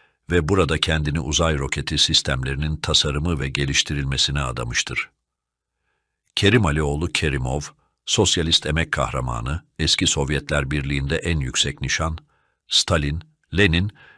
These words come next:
ve Sovyetler Birliği devlet ödülleri sahibi emekli korgeneraldir. Bin dokuz yüz kırk altıdan beri balistik füzeler için radyo ölçüm sistemlerinin oluşturulmasında görev almıştır.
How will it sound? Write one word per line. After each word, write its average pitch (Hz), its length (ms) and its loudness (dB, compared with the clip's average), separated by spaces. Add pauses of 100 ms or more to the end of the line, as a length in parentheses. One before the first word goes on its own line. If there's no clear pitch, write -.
(100)
ve 90 100 0
Sovyetler 76 680 2
Birliği 71 340 -2
devlet 76 360 0
ödülleri 71 400 -2
sahibi 65 460 0
emekli 76 540 -4
korgeneraldir. 65 880 -4 (400)
Bin 113 200 6
dokuz 120 340 0
yüz 123 160 0
kırk - 280 0
altıdan 80 500 0
beri 80 260 -4
balistik 92 380 0
füzeler 76 400 0
için 73 340 -2
radyo 90 320 2
ölçüm 85 360 0
sistemlerinin 76 680 0
oluşturulmasında 78 880 0
görev 62 300 -2
almıştır. 60 580 -6